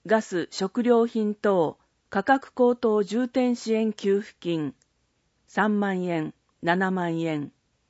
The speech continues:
または物価高騰対応重点支援給付金十万円を受給した対象者を除く。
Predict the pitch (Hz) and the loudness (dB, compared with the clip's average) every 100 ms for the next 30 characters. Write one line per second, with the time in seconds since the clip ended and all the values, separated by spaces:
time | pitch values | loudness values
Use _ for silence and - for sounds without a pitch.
0 | _ _ 170 180 214 180 156 - _ _ | _ _ -6 0 2 2 0 -4 _ _
1 | _ _ 180 226 - 285 277 262 262 254 | _ _ -2 -2 0 0 0 0 0 2
2 | 247 240 240 226 214 180 156 139 185 247 | 2 2 0 0 2 4 2 2 0 0
3 | 240 247 233 - 220 208 202 - 208 208 | 2 4 2 0 0 0 -2 -2 -2 -2
4 | - - 175 165 147 127 _ _ _ _ | -6 -8 -4 -2 -4 -8 _ _ _ _
5 | - 175 233 240 226 214 208 202 185 165 | -14 -4 0 0 0 -2 -4 -4 -6 -10
6 | - - - 175 - 180 185 226 220 - | -16 -16 -4 -4 -2 -6 -4 -4 -4 -4
7 | 196 185 202 220 233 220 214 151 147 147 | -6 -4 -4 -2 -4 -4 -6 -8 -6 -6
8 | 151 147 - 139 | -6 -8 -8 -10